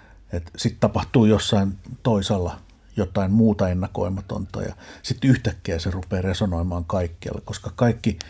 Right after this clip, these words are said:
tän systeemin niin kuin osat on keskenään hyvin samankaltaisia ja tosi vahvasti kytkeytyneitä toisiinsa. Ja <clears throat> tää sit aiheuttaa semmosen,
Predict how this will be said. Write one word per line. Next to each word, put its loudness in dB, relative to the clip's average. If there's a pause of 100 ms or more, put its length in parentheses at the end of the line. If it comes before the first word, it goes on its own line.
(260)
tän 0
systeemin 0
niin -4
kuin -6 (100)
osat 0
on -4
keskenään -2
hyvin -2
samankaltaisia 0
ja -2
tosi -2
vahvasti -2
kytkeytyneitä -8
toisiinsa. -8 (1300)
Ja 0 (340)
<clears throat> 8 (1300)
tää 8
sit 4
aiheuttaa 6
semmosen, 4